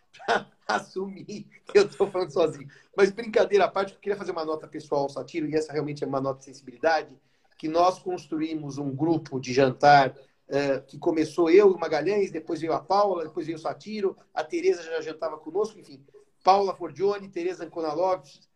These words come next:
Magalhães Gomes Filho, eu e o Satiro em jantares, assim, memoráveis. Era realmente um dos momentos mais altos do mês. E que essa pandemia, no final, nos privou, porque, enfim, idade deles e mesmo o receio da covid nos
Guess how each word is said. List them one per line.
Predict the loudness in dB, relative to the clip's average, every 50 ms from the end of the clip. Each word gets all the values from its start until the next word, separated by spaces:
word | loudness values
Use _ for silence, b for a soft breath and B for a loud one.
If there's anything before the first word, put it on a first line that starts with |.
| _ -20 -6
Magalhães | -2 -2 0 2 0 0 0 0 -2 -4 -6
Gomes | -6 -8 -8 -8 -12 -18 -14
Filho, | -12 -12 -10 -6 -6 -6 -6 -8 _
eu | 6 8 8 8 8
e | 4 -2
o | -2
Satiro | 2 0 0 0 0 -6 -6 -2 -2 -2 -2 B B B B B _
em | -8 -8 0
jantares, | 2 2 0 4 8 8 8 8 6 -2 -6 -16 -20 -14 -8
assim, | -6 -6 -6 -6 -8 -8
memoráveis. | -2 0 0 0 2 0 0 0 -2 -6 -12 -18 -20 -20 _ _ -20 _ -6 -2
Era | 0 2 2 2 0
realmente | 0 -2 -4 -4 -6 -6 -6 -8 -8 -10 -12 -18 -16 -16 -14 -12 -8
um | -8 -8 -6
dos | -6 -6 -6
momentos | -2 -2 0 0 0 -2 -2 0
mais | 2 2 4 4 4
altos | 2 2 0 -4 -10
do | -8 -6
mês. | -6 -8 -8 -12 -20 _ _ _ _ _ _ _ _ _
E | -10 -10
que | 4 6 8
essa | 8 8 6 2 2
pandemia, | 4 2 2 2 2 0 -2 -2 -4 -8 -4 -4 -4 -4
no | -4 -6
final, | -12 -12 -6 -2 -2 -2 -2 -2
nos | -6 -12 -10
privou, | _ -10 -8 2 4 4 4
porque, | 4 0 -14 -20 -10 -6 -6 -6 -6 -8 -18 _ _ _ _ _ _ -20
enfim, | -16 -10 -8 -8 -8 -8 -8
idade | -8 4 8 8 8 8 6 4 2
deles | 6 8 10 12 10 10 8 4 -6 -10 -8
e | -2
mesmo | 0 0 0 0 -2 -4 -6 -6 -4
o | -6 -6
receio | -6 -6 -6 -4 -4 -2 -2 -2 -2
da | -4 -6
covid | -6 -8 -10 -10 -12 -18 -18 -16 -16
nos | -16 -18 -18 -20